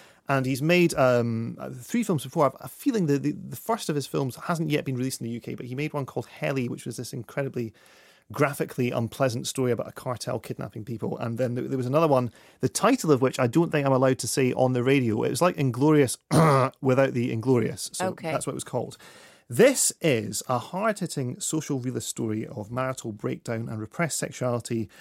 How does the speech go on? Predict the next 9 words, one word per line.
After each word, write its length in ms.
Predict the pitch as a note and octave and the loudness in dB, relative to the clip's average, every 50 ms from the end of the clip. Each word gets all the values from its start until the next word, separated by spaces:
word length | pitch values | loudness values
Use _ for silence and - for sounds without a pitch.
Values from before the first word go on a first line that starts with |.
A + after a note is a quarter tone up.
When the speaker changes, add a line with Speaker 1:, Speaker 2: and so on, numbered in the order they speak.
| - - - _ _ - | -20 -20 -20 _ _ 4
Speaker 1:
um, 260 | C3+ A#2+ A#2 A#2 - | 6 6 6 6 4
and 160 | C3 B2 A#2+ | 2 0 0
misogyny 680 | A#2+ B2 - - F3 E3 D#3 C3+ D3+ D3 C#3+ C3+ C3+ D3 | 2 0 2 2 4 4 4 4 4 4 4 4 2 0
and 180 | - C3 A#2+ A#2+ | 0 -2 -4 -4
internalized 580 | C#3 B2+ - - D#3+ D#3 D3 C#3+ C#3 C3+ B2+ - | -4 -6 -4 -2 0 2 2 2 2 2 0 -2
homophobia 580 | - C#3+ C3+ - - D3 C3 C3 C3 A2+ A2+ - - _ _ _ _ - | -2 -2 -2 -2 0 -2 2 2 4 2 2 0 -4 _ _ _ _ 2
in 180 | E3+ D#3+ D#3+ | 4 4 4
central 420 | D3 - F3 D#3+ D#3+ - - C#3+ C3+ | 4 2 0 0 0 0 -2 -2 0
Mexico, 640 | C#3 D3 C#3+ - - A#2+ - - G#2+ A2+ A2+ A2 | 0 0 0 -2 -6 -10 -8 -10 -10 -10 -10 -12